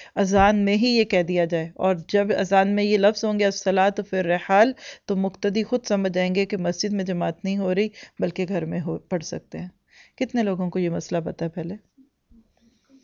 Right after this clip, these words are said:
ہم لوگ دیکھیے کہ بچپن سے نمازیں پڑھتے پڑھاتے آئے، ہماری مسجدوں میں اور تو کئی قسم کے اضافے ہو گئے نمازوں میں، لیکن یہ سنت جو ہے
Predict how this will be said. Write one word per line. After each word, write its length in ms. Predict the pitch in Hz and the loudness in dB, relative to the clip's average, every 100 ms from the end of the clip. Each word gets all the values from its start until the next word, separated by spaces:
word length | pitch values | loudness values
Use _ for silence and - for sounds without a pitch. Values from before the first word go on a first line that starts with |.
| _ _ - | _ _ -4
ہم 100 | 196 | 0
لوگ 140 | 214 | 0
دیکھیے 460 | 185 185 214 240 240 | -2 0 0 0 -2
کہ 100 | 240 | 0
بچپن 420 | 196 190 226 233 | -2 -2 -2 0
سے 300 | 240 233 226 240 - 320 330 - | 4 6 6 2 -8 -8 -6 -2
نمازیں 380 | 202 202 196 214 | 0 2 4 4
پڑھتے 400 | 190 202 208 220 | 4 0 4 4
پڑھاتے 540 | 208 190 190 180 202 | 4 0 0 0 2
آئے، 120 | 202 208 | 4 6
ہماری 260 | 208 202 | 6 4
مسجدوں 460 | 208 196 - 202 226 | 4 2 0 0 2
میں 120 | 233 | 2
اور 280 | - 208 220 | 6 6 6
تو 180 | 233 226 | 6 2
کئی 220 | 196 208 | 2 0
قسم 300 | 214 202 240 | 0 0 0
کے 100 | 233 | 2
اضافے 420 | 214 196 185 214 | 2 2 0 0
ہو 180 | 202 185 | 0 0
گئے 100 | 214 | 0
نمازوں 420 | 208 185 180 190 | 0 0 0 0
میں، 140 | 196 196 | -2 -2
لیکن 220 | 180 190 | -2 -2
یہ 140 | 185 | -2
سنت 400 | 185 185 175 185 | -2 -2 -2 -2
جو 140 | 175 175 | -2 2
ہے 160 | 196 | 0